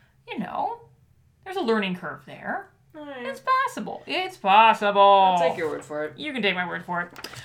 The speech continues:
Speaker 1: All right. We have no letters this week, but we do have an update.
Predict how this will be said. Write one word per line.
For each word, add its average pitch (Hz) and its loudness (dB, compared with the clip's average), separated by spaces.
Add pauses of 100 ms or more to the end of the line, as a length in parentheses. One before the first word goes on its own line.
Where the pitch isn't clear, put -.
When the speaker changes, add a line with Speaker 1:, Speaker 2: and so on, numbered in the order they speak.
(140)
Speaker 1:
All 285 6
right. 233 4 (340)
We 247 -2
have 254 4
no 285 -2
letters 190 2
this - -14
week, - -14 (120)
but 254 6
we 226 -6
do 220 -6
have 254 -4
an 214 -2
update. - -4